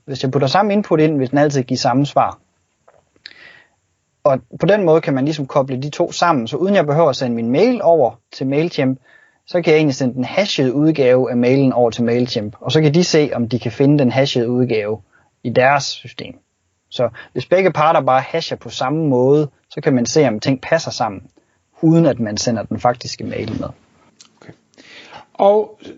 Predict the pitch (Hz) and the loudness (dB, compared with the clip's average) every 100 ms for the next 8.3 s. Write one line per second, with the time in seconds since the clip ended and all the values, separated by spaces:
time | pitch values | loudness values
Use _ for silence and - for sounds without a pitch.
0 | - 170 175 220 247 240 233 185 185 180 | -18 -4 2 4 2 2 0 2 2 4
1 | 180 - - 170 185 240 233 226 196 208 | 4 0 -6 -6 -2 0 2 2 2 0
2 | 208 214 190 - 220 190 180 180 196 165 | 2 2 0 0 0 2 0 0 -2 -2
3 | 143 123 - 233 226 - - - 175 165 | -4 -6 0 2 2 -4 -16 -4 0 2
4 | 156 160 165 247 214 196 196 180 160 - | 2 -2 -2 0 0 2 0 2 0 2
5 | 170 143 - 180 185 196 202 202 170 160 | 2 2 -2 0 0 0 -2 2 2 2
6 | 175 - 185 185 185 - 151 139 139 139 | -2 -2 -4 -2 -2 0 0 2 2 0
7 | 139 135 143 131 185 175 160 165 185 190 | 0 2 2 2 0 4 2 2 0 0
8 | 180 175 175 | -2 -4 -6